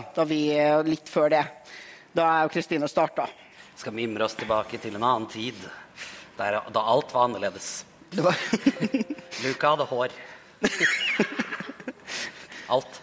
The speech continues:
Speaker 2: var virkelig annerledes.
Speaker 1: Ja.
Speaker 2: Ja.
Speaker 1: Og det fantes mange flere kjønn, eller færre kjønn. Jeg er litt usikker på hvordan det var, hvordan det var egentlig.
Speaker 2: Om vi hadde flere eller færre kjønn?
Speaker 1: Ja.
Speaker 2: Nei, altså, du vet, nå jobber jo jeg som rådgiver på kjønnsmangfold, eh, og min jobb er jo å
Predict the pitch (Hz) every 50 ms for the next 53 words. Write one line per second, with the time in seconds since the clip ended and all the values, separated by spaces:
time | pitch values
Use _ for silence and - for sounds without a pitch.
0 | - - 110 110 104 - - 123 117 120 107 - - 95 98 95 95 104 90 -
1 | 98 - - - - - - - 160 156 156 151 - - 131 113 - - - -
2 | - - - - - - - - - - - 233 196 - 233 220 180 - 180 160
3 | 196 202 196 185 170 - 208 190 170 147 147 - 196 196 196 185 170 165 - 185
4 | 156 151 139 - 170 170 165 170 175 - 160 190 175 - - 151 - 156 151 143
5 | 165 175 170 165 147 143 147 147 151 151 151 151 147 151 151 151 147 147 151 147
6 | 147 147 147 143 170 202 160 - 135 127 127 139 147 139 160 156 147 143 151 147
7 | 170 165 185 220 311 170 147 - 135 135 - - _ _ _ - - - - -
8 | 131 127 127 123 123 131 - - 135 117 110 113 117 110 - 113 101 107 - -
9 | 123 143 - - - 185 175 170 170 - - - - - - 139 131 123 135 135
10 | 127 - 143 143 139 143 139 135 139 139 139 139 - 156 151 143 143 135 123 131
11 | 131 127 120 117 - 135 131 135 131 123 110 98 101 101 104 104 - 127 - 117
12 | 104 92 - 113 110 113 110 110 131 147 160 165 147 127 120 117 120 123 123 123
13 | 123 123 123 131 127 123 127 131 127 127 135 135 120 120 127 131 135 107 101 107
14 | 110 120 127